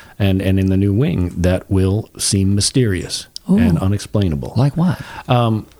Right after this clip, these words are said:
Speaker 1: well, there's, uh, I wanna have, um, in the new place, I wanna have hanging from the ceiling, uh, an orb.
Speaker 3: Oh.
Speaker 1: And the orb, uh, will alter its shape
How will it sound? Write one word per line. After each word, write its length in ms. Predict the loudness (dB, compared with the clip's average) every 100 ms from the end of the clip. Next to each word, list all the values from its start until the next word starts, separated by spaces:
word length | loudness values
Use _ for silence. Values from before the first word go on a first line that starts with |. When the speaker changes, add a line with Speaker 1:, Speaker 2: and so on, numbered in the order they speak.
| -16 -4
Speaker 1:
well, 220 | -4 -4 -2
there's, 480 | 0 2 2 2
uh, 320 | 2 2 -2 -6 _
I 80 | 0
wanna 220 | 2 2
have, 340 | 2 2 0 0
um, 220 | -2 -4 -12 _ -12 -2
in 80 | 0
the 80 | 2
new 140 | 2
place, 480 | 0 -6 -6 -10 -14 _ -20 -20 -20 -20 -20 _ -20 -10 -2
I 40 |
wanna 140 | 0 2
have 280 | 0 -2 -6 -10
hanging 360 | 0 2 2 2
from 200 | 0 0
the 80 | 0
ceiling, 520 | 0 0 -2 -4 -8 -14 -20 -20 -8
uh, 440 | -2 0 0 -2 -6 _ _ -12 -4
an 80 | -2
orb. 440 | 0 0 -4 -12 -20 -20 -20 -20 -18 -10
Speaker 3:
Oh. 640 | -6 -2 -2 -2 -4 -4 -4
Speaker 1:
And 220 | -2 -2
the 40 | 0
orb, 460 | 0 2 0 -2 -8 -6 -2
uh, 260 | 0 -2 -4 -14 -12 -2
will 280 | -2 -2 -10 -20 -6
alter 340 | 0 0 2 0
its 140 | 0
shape 480 | -2 0 0 -2 -12